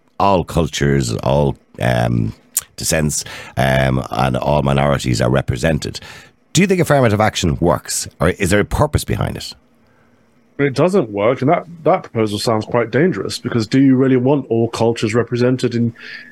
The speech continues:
Speaker 2: in all political parties, or do you want them to be able to be unique and b-,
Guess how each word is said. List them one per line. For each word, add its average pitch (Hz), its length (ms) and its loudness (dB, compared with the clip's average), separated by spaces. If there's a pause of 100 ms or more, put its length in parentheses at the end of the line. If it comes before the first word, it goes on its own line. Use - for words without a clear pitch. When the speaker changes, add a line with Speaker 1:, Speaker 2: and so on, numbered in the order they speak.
Speaker 2:
in 117 120 2
all 123 160 4
political 117 360 -2
parties, 139 460 0
or 101 80 0
do 95 60 0
you 104 60 2
want 110 160 0
them 107 140 0
to 101 100 -4
be 107 340 2 (140)
able 117 240 2
to - 80 -10
be 110 100 0
unique 107 400 2
and 101 100 -2
b-, 110 140 -2